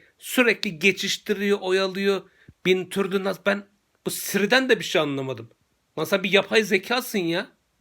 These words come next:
Yani sen bir yapay zeka olarak beni hoş tut yani, benim gönlümü hoş tut. Benim kulağıma,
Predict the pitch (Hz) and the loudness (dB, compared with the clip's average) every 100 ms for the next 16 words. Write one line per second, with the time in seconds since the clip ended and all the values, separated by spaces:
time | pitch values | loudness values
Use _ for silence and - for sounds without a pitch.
0 | _ _ 143 165 - 196 202 208 202 180 | _ _ -6 -6 2 2 2 0 2 0
1 | 190 214 220 147 147 185 - 240 190 156 | 0 0 -2 0 0 0 2 2 2 0
2 | 233 - _ _ _ _ _ _ _ _ | -2 -8 _ _ _ _ _ _ _ _
3 | _ - 127 185 208 233 269 - 220 - | _ -6 2 4 4 2 -2 -2 -6 -4
4 | 151 160 160 190 208 165 240 180 214 220 | 0 0 4 2 2 2 2 2 -4 -2
5 | 262 - 147 - 196 202 - _ _ _ | -4 -4 -8 -2 -2 -2 -8 _ _ _
6 | - 214 214 214 214 202 | -4 2 2 4 0 -2